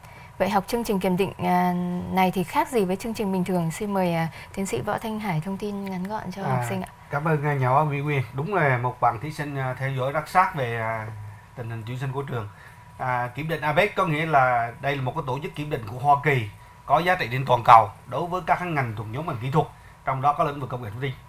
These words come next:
Speaker 2: À, trường Đại học Duy Tân thì, à, tất cả các ngành về công nghệ thông tin của trường đều được kiểm định đạt chuẩn A bét của Hoa Kỳ. Thì đó là một cái thuận lợi. Các em, à, tốt nghiệp từ chương trình này, các em có thể xin việc ở bất kỳ một cái doanh nghiệp, à,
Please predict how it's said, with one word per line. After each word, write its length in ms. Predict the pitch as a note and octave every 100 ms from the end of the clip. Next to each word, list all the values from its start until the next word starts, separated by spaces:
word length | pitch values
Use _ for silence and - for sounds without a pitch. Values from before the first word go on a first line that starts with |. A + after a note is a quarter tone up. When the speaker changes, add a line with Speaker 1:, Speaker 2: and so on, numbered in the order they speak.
| - - - -
Speaker 2:
À, 120 | B2
trường 240 | A#2 C3
Đại 100 | A#2+
học 100 | A#2
Duy 100 | C#3
Tân 300 | C#3+ C#3+ C#3+
thì, 240 | C3+ B2 A#2+
à, 140 | A#2
tất 220 | - A#3+ -
cả 220 | - A#2 D3+
các 140 | F#3
ngành 300 | F3 C3 B2+
về 120 | A#2+
công 180 | A2+ C#3
nghệ 80 | A#2+
thông 140 | B2+
tin 140 | C#3+ B2+
của 100 | D3
trường 240 | C#3 A#2+ G#2+
đều 180 | C3 B2
được 160 | G#2+
kiểm 140 | C3 C3
định 200 | G2+ -
đạt 180 | C3+ A#2 -
chuẩn 160 | A#2+ D3+
A 120 | B2+
bét 220 | D#3+ -
của 120 | B2+
Hoa 140 | C3 B2
Kỳ. 200 | B2+ G#2 - - - - -
Thì 180 | - B2
đó 200 | B2+ E3+
là 80 | F#3+
một 60 | C3+
cái 80 | D#3+
thuận 180 | C#3 C#3
lợi. 200 | B2 - -
Các 140 | E3
em, 280 | D#3+ C#3+ C#3+
à, 40 |
tốt 240 | C3+ G3+ G#3+
nghiệp 160 | E3+ -
từ 120 | B2 A#2+
chương 120 | D3
trình 160 | C3+ C#3+
này, 180 | C3 G#2 - - - -
các 80 |
em 140 | D3 C#3
có 100 | D#3+
thể 160 | D#3+
xin 220 | - D#3+ C#3
việc 200 | B2+ -
ở 160 | A#2
bất 300 | D#3+ A3+ -
kỳ 200 | E3 C#3
một 200 | B2 A#2
cái 80 | E3
doanh 180 | D3+ C#3+
nghiệp, 160 | C3+ G#2+ -
à, 300 | A2+ A2+ A2+